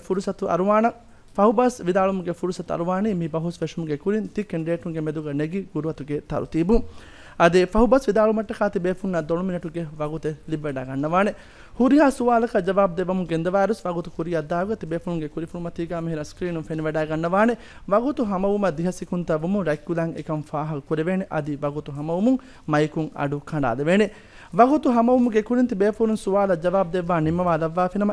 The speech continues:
ಎಕಂ ಇಶಾರೆ ಕುರೆವುಂ ಎದೆನ್ ಎಗುತುನ್ ಶುಕುರಿಯಾ ವಿದಾಳವಮು ದೆನ್ ಹುರಿ ಕೆಂಡೇಟಂ ಅಳ್ಗೊಂಡು ಫುರ್ಸತು ಅರುವಾಣ. ಅದೇ ಹುಳುದು ದಾಯಿರಾಯಂ ಹತರು ಕೆಂಡೇಟಕು ವಾದ ಕುರವ್ವಾ.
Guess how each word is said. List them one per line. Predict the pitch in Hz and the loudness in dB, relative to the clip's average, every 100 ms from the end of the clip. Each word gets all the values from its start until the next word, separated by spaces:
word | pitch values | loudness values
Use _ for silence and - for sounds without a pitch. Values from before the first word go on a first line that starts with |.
| - | -2
ಎಕಂ | 170 156 | -4 -4
ಇಶಾರೆ | 143 - 160 147 | -4 -4 -4 -4
ಕುರೆವುಂ | - 151 151 156 | -4 -4 -2 -4
ಎದೆನ್ | 170 214 | -2 -2
ಎಗುತುನ್ | 175 160 156 | -4 -6 -8
ಶುಕುರಿಯಾ | - 156 180 170 165 | -8 -6 -6 -2 -2
ವಿದಾಳವಮು | 139 151 165 160 180 269 247 - - - | -2 0 2 2 4 2 2 -6 -20 -4
ದೆನ್ | 190 220 | 0 2
ಹುರಿ | 233 | 2
ಕೆಂಡೇಟಂ | 226 175 170 175 180 170 | 0 -4 -2 -2 -4 -4
ಅಳ್ಗೊಂಡು | 151 151 | -4 -4
ಫುರ್ಸತು | 160 156 156 147 151 - - | -6 -8 -6 -6 -8 -6 -2
ಅರುವಾಣ. | 143 143 175 - - - - - - - 196 | 0 2 2 0 -6 -16 -20 -20 -20 -2 2
ಅದೇ | 196 202 165 - | 8 6 6 4
ಹುಳುದು | 185 285 311 285 | 6 8 6 6
ದಾಯಿರಾಯಂ | 233 240 254 247 247 | 8 8 8 6 4
ಹತರು | 208 202 240 254 | 4 4 4 0
ಕೆಂಡೇಟಕು | - 202 196 208 202 196 - 160 | 0 -2 0 -2 -4 -4 -4 -2
ವಾದ | 175 160 | -2 -2
ಕುರವ್ವಾ. | 156 170 185 190 240 | -4 0 0 4 2